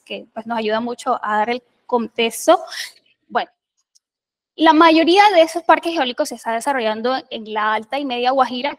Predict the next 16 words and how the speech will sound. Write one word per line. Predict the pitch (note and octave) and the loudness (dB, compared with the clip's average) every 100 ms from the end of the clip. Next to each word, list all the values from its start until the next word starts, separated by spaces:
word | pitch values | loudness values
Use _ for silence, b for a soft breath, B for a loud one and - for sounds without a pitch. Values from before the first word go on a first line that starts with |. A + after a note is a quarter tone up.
| _ | _
que | C#4 D#4 - _ | -2 -2 -8 _
es | C4+ C4 | -8 -2
de, | D4 _ _ | -4 _ _
es | C#4 C#4 - _ | -8 -8 -14 _
de | B3 C#4 | 0 0
propiedad | B3+ B3 A3 G#3+ | 2 -2 -2 -2
colectiva | A3+ C#4+ - _ C#4 D4+ D#4 | -2 -4 -4 _ -4 0 2
del | A3+ A3 _ | 2 0 _
pueblo | A3 G#3 A#3 | -12 -6 -6
indígena | B3+ A#3 B3+ - D4 D4 - | -6 -10 -12 -8 -6 -6 -8
guayú, | A3 G#3 G3 F#3 - | -10 -6 -6 -6 -20
de | A3+ C4 | -4 -2
nuestro | A#3+ - G#3+ | -2 -8 -14
pueblo. | - - - _ _ _ b b b b _ _ _ _ | -10 -12 -12 _ _ _ b b b b _ _ _ _
La | D#4 E4+ | 2 4
mayoría | F4 F4 F4 F#4 | 4 4 2 4